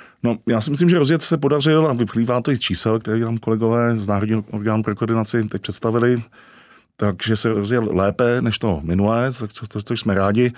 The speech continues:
Na druhou stranu, co nás hodně trápí, tak je samozřejmě kurz, eh, koruny vůči euru. Ten nám velmi kolísá, já říkám vždycky pro dovolenkáře samozřejmě s-, perfektní,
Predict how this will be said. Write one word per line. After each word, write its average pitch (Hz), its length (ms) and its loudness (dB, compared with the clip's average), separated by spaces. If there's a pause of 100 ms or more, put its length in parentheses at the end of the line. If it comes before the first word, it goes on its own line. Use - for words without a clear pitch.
(440)
Na 120 100 2
druhou 143 200 4
stranu, 147 240 2
co 151 120 0
nás 139 180 2
hodně 107 240 2
trápí, 117 380 0
tak 120 140 -2
je 120 80 -2
samozřejmě 117 400 -2
kurz, 117 460 -2
eh, 87 220 2
koruny 117 300 2
vůči 120 240 -4
euru. 104 360 2 (560)
Ten 107 140 0
nám 110 160 2
velmi 98 240 2
kolísá, 107 580 0
já 107 100 0
říkám 107 240 -2
vždycky 107 220 0
pro 107 160 0
dovolenkáře 104 600 2
samozřejmě 104 320 -2
s-, - 160 -6 (140)
perfektní, 127 600 -2